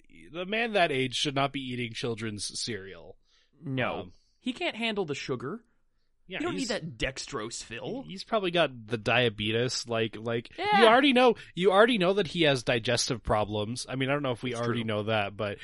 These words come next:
Speaker 1: it becomes a recurring theme that Grandpa, uh, Grandpa Shortman has,
Speaker 2: Gotta
Speaker 1: uh,
Speaker 2: go.
Speaker 1: digestive problems in this show.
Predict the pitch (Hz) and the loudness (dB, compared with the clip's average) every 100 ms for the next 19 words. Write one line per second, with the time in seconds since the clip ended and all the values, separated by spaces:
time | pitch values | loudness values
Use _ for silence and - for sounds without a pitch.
0 | - - 135 151 170 165 156 139 156 147 | -14 -8 -4 0 0 2 0 0 2 2
1 | 127 - 135 120 113 113 110 92 117 113 | 0 -2 0 0 -2 -4 -4 -8 -8 -6
2 | 117 110 101 101 _ _ _ _ _ 80 | -4 -4 -4 -10 _ _ _ _ _ -8
3 | 92 98 127 120 117 - 117 110 107 107 | -8 -2 0 0 0 -2 -2 -4 -2 -2
4 | 107 107 - - 104 - 156 147 139 - | -4 -6 -10 -12 -8 0 2 6 4 2
5 | _ - - 120 113 117 - 107 117 104 | _ -14 -2 -2 0 0 -2 -4 -4 -4
6 | 110 107 104 - 104 104 98 - - 107 | -6 -8 -10 -16 -16 -16 -12 -10 -10 -12
7 | 95 | -14